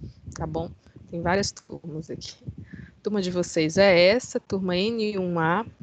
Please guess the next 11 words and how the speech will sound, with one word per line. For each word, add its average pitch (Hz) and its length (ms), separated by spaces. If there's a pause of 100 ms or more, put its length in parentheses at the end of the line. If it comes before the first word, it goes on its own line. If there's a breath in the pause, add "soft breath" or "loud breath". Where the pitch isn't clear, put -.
(120)
de 175 100
Direito 165 320
Civil, 180 640 (380)
tá 156 120
bom? 180 220 (1600 loud breath)
Turma 190 240
da 190 140
noite 196 380
de 175 60
Direito 170 280
Civil. 208 500